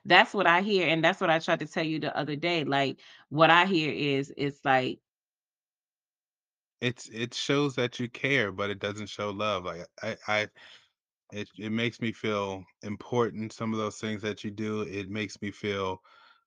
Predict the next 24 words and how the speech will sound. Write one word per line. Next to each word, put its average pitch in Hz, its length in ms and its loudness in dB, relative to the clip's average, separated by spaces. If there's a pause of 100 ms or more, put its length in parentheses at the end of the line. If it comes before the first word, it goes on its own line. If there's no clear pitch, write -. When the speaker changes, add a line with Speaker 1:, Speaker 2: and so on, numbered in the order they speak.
Speaker 2:
grateful 107 640 0
because 104 440 -4
you 101 100 -4
think 110 320 -6
of 104 80 -2
me 107 200 -2
when, 98 520 -6 (680)
you 107 140 -4
know, 98 160 0 (100)
I've 107 180 4
forgotten 101 600 0 (300)
for 110 200 2
days 110 440 2
and 104 120 -4
days 107 360 0
to 101 100 -4
get 104 240 -4
these 107 220 -6
things 110 240 -2
from 107 160 -2
the 101 80 -4
store, 107 320 2
and 104 100 -2
then 104 200 -4